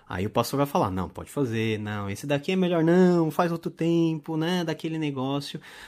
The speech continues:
Mas tudo começa com ler a palavra de Deus todo dia. Um capítulo, que seja, que seja o capítulo onde Deus fale com você e transforme a sua vida.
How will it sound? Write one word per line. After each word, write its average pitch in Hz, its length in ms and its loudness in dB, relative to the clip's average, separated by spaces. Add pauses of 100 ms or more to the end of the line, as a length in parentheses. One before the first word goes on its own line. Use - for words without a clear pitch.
Mas - 160 -2
tudo 254 180 8
começa 180 480 4
com 170 300 -2 (460)
ler 127 500 2
a 113 100 -6
palavra 107 800 -4
de 110 120 -10
Deus 95 640 -8
todo 92 500 -8 (200)
dia. 90 400 -8 (340)
Um 233 100 8
capítulo, 139 680 2 (140)
que 151 160 -6
seja, 95 960 -2
que 107 140 -6
seja 117 320 -2
o 123 40 -4
capítulo 117 600 -4
onde 104 260 -4
Deus 104 300 -8
fale 110 240 -4
com 110 180 -8
você 101 260 -8
e 95 40 -8
transforme 98 480 -10
a - 20 -8
sua 101 240 -10
vida. 85 280 -14